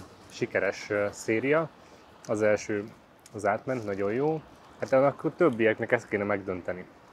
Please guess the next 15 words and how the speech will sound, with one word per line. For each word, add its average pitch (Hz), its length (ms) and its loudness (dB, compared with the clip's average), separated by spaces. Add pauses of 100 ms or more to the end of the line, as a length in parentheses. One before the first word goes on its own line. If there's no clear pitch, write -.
(160)
Az 104 80 -4
a 95 60 -2
helyzet. 90 300 -2 (280)
Jó, 107 200 -2
menjünk 107 300 -2
tovább. 101 300 4 (1700)
Nyalni. 98 340 -2 (2500)
Második 151 380 0
megálló 127 420 6
a 131 60 8
Bartók 127 360 6
Béla 120 180 4
úton, 127 420 0 (120)
a - 120 -10
Kőfagyi 113 600 0